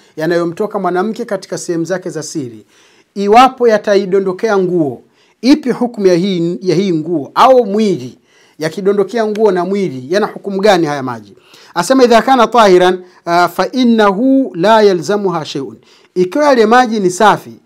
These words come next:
haya, hayana athari yoyote kwenye mwili wala kwenye nguo. "Wa idha kana najisan," na ikiwa kama yale maji ni najisi, "wa huwa alladhi yakhruju min almathana,"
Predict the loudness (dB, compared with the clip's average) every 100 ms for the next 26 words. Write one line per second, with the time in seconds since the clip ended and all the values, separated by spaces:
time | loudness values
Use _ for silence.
0 | _ _ _ -2 2 4 2 0 -4 -2
1 | 2 2 0 -2 -4 -4 -4 0 2 0
2 | 0 0 -2 -6 -8 -2 -2 -2 -4 -6
3 | -8 -10 -10 -12 -16 -20 _ _ _ 0
4 | 2 4 2 2 2 4 2 0 -2 -2
5 | -2 -6 _ _ 0 2 2 0 -2 0
6 | 0 0 0 0 0 0 2 0 0 -6
7 | -8 -8 -10 _ _ _ -4 0 2 4
8 | 4 2 2 2 2 0 -4 -4 -2 -2
9 | -2 -2 -4 0 0 0 -4